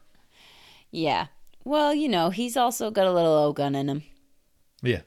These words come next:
Speaker 2: no, that's true.
Speaker 1: <laughs>
Speaker 2: And, and <laughs> his handlers have no idea what's going on.
Speaker 1: Yeah, they're like,
Speaker 2: Like,
Speaker 1: "Beastie Brute, what are you
Speaker 2: "You,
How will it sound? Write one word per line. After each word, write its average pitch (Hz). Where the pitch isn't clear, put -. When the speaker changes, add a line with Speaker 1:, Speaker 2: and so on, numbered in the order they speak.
Speaker 2:
no, 127
that's 135
true. 95
Speaker 1:
<laughs> 220
Speaker 2:
And, 143
and 123
<laughs> 208
his 165
handlers 147
have 127
no 185
idea 131
what's 104
going 113
on. 101
Speaker 1:
Yeah, 143
they're 185
like, 240
Speaker 2:
Like, -
Speaker 1:
"Beastie 554
Brute, 453
what 539
are 571
you 554
Speaker 2:
"You, -